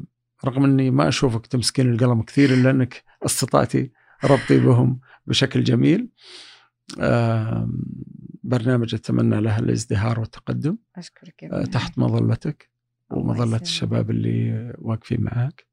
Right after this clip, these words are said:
Speaker 2: الله يسلمك.
Speaker 1: بارك الله فيكم وبارك الله
Speaker 2: الله
Speaker 1: لكم.
Speaker 2: يسلمك. أنت
Speaker 1: عملكم
Speaker 2: حقيقة
Speaker 1: هذا الجميل.
Speaker 2: إض-، إضافة للبرنامج.
Speaker 1: الله
Speaker 2: وأنا،
Speaker 1: يسلمك.
Speaker 2: وأنا أقدم لك هذا كتابي، رحلتي
Speaker 1: نعم.
Speaker 2: مع الإذاعة، إهداء
Speaker 1: ما شاء الله.
Speaker 2: مني لك.
Speaker 1: أتشرف.
Speaker 2: وإن شاء الله تكون قراءة ممتعة.
Speaker 1: ما شاء الله.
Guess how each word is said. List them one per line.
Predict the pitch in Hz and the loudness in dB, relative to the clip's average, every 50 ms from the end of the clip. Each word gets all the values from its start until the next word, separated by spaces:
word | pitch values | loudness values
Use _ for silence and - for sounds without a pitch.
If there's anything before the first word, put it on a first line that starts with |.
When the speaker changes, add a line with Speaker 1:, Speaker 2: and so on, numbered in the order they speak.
| _ _ _ | _ _ _
Speaker 2:
الله | 180 185 190 - | -20 -20 -20 -20
يسلمك. | - - - - | -20 -16 -8 -4
Speaker 1:
بارك | - 131 127 120 107 - | -2 -2 -2 -2 -4 -4
الله | 120 - - | -4 -4 -4
فيكم | - - - 123 - - 131 135 160 - _ - | -6 -6 -8 -8 -8 -8 -8 -8 -10 -10 _ -10
وبارك | - - - - - 120 - - | -6 -4 -4 -4 -4 -6 -6 -6
الله | - - - | -6 -4 -4
Speaker 2:
الله | 190 185 185 185 180 | -4 -4 -4 -4 -6
Speaker 1:
لكم. | 180 | -6
Speaker 2:
يسلمك. | - - 117 - 202 190 185 180 175 - | -6 -6 -6 -4 -4 -4 -4 -4 -4 -4
أنت | 214 196 190 - | -4 -4 -2 0
Speaker 1:
عملكم | - 123 131 127 120 113 - - 110 | 2 4 4 4 2 2 0 -2 -2
Speaker 2:
حقيقة | 98 - 123 | -2 -2 -2
Speaker 1:
هذا | 120 117 | 0 -2
الجميل. | 117 - - - - - - | -2 -2 -2 -4 -4 -4 -6
Speaker 2:
إض-، | - - | -6 -4
إضافة | 190 196 180 220 226 226 214 202 - - 180 | -4 -2 0 0 0 0 -2 -2 -4 -4 -4
للبرنامج. | 170 175 170 151 175 185 - 190 190 185 185 190 175 | -2 -2 -2 -2 -4 -4 -2 -2 -2 -2 -2 0 2
Speaker 1:
الله | 147 143 131 | 2 2 4
Speaker 2:
وأنا، | 123 113 113 | 4 2 0
Speaker 1:
يسلمك. | 104 - - 73 117 - - - - - | 0 -2 -4 -6 -6 -8 -12 -14 -10 -4
Speaker 2:
وأنا | - 202 202 220 226 226 | -2 -2 0 0 0 0
أقدم | 214 185 220 202 170 233 254 269 226 | 0 -2 -2 -2 0 0 2 2 2
لك | 208 190 - 220 | 2 0 -2 -4
هذا | 220 214 185 185 | -4 -4 -4 -6
كتابي، | 185 - - 214 196 190 185 175 | -6 -8 -8 -6 -6 -6 -6 -6
رحلتي | 190 190 185 - 185 190 - - | -8 -8 -10 -10 -12 -8 -2 0
Speaker 1:
نعم. | 254 254 214 | 0 2 2
Speaker 2:
مع | 185 | 0
الإذاعة، | - - 185 190 208 202 190 180 214 247 233 - | -4 -6 -6 -6 -6 -6 -6 -6 -8 -10 -10 -10
إهداء | 185 180 190 - - - | -10 -8 -4 -2 0 0
Speaker 1:
ما | |
شاء | - 247 277 - | 0 0 -2 -2
الله. | - 180 190 202 202 | -4 -4 -4 -4 -4
Speaker 2:
مني | 190 175 170 165 | -4 -6 -8 -6
لك. | 175 208 254 285 _ _ _ - | -6 -6 -6 -8 _ _ _ -8
Speaker 1:
أتشرف. | - - - - - 135 156 170 160 175 | -8 -6 -4 -4 -2 -2 -2 -2 -2 0
Speaker 2:
وإن | 208 226 208 | 0 0 -2
شاء | - - - 247 233 233 | -2 -2 0 0 2 2
الله | 233 214 | 2 0
تكون | 208 214 - 220 196 | -2 -2 -4 -6 -6
قراءة | 202 - 214 202 196 - - 175 180 | -4 -2 -2 -2 -2 -2 -2 -2 -2
ممتعة. | 180 190 208 220 - - 240 | 0 0 0 0 2 2 2
Speaker 1:
ما | 220 | 2
شاء | 202 240 277 311 | 2 2 0 0
الله. | - 117 - - | -2 -4 -8 -12